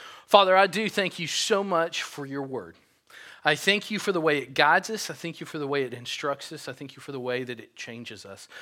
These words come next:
And Father, I ask that you help us to hold so fast and so true to your word that when things happen, when circumstances happen, when life happens, when people come and destroy us, and when we're attacked,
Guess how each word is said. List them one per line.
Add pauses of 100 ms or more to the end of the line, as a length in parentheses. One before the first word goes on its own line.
(200)
And
Father,
I
ask
that
you
help
us
to
hold
so
fast (540)
and
so
true
to
your
word (340)
that
when
things
happen,
when
circumstances
happen,
when
life
happens,
when
people
come
and
destroy
us,
and
when
we're
attacked,